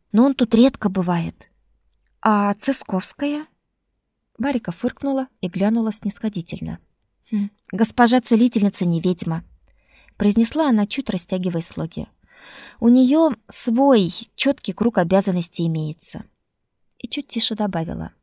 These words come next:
"Да и тот она, неважно, главное, не верю я ей". "А мне веришь?" Улыбка была широкой, сияющей. Ну да,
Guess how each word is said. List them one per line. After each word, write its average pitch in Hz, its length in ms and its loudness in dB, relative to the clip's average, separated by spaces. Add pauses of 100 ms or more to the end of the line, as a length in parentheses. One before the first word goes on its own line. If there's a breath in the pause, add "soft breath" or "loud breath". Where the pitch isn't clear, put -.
(580)
"Да 185 120 0
и 180 120 -2
тот - 340 0
она, 175 320 2 (680 soft breath)
неважно, 202 600 2 (240)
главное, 208 560 4 (100)
не 190 160 2
верю 208 300 4
я 185 140 -2
ей". 170 460 -6 (1400)
"А 233 140 10
мне 247 400 8
веришь?" - 540 2 (480)
Улыбка 202 420 -6
была 165 220 -2
широкой, 277 560 -6
сияющей. - 880 -10 (960)
Ну 311 140 -2
да, 240 180 0